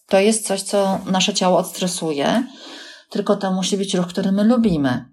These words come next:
Jeżeli ja nie lubię aerobiku, no to, to mnie tylko wkurzy.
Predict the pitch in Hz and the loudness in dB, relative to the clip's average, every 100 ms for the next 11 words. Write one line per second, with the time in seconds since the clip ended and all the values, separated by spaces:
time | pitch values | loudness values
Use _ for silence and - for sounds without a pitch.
0 | - 175 190 190 196 202 208 214 208 180 | -8 -4 -2 0 2 4 4 6 4 2
1 | 170 160 160 160 160 151 - 175 180 196 | 0 0 0 0 -4 -10 -4 -4 -2 -6
2 | 196 196 202 202 233 262 - - 160 143 | -6 -6 -6 -6 -4 -4 -4 -2 0 -2
3 | 127 175 | -6 -8